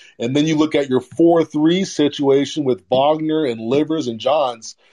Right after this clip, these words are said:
They were set from the three, four, and five. It was the one and two that was like, these guys can't really go get you a bucket like, like that.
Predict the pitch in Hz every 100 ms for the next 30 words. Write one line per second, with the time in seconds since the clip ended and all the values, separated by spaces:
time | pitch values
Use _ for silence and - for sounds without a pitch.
0 | - - 180 247 202 - - 165 202 -
1 | - 139 135 - 143 147 - 139 120 -
2 | 190 135 - _ _ - 180 208 165 156
3 | 135 147 175 175 151 - 214 226 180 165
4 | 160 143 135 143 139 - _ _ _ _
5 | 110 107 175 170 131 147 175 160 - 165
6 | 147 151 143 127 147 139 - 156 156 165
7 | 139 113 - 135 135 123 107 107 113 -
8 | _ _ _ - 139 135 113 107 127 104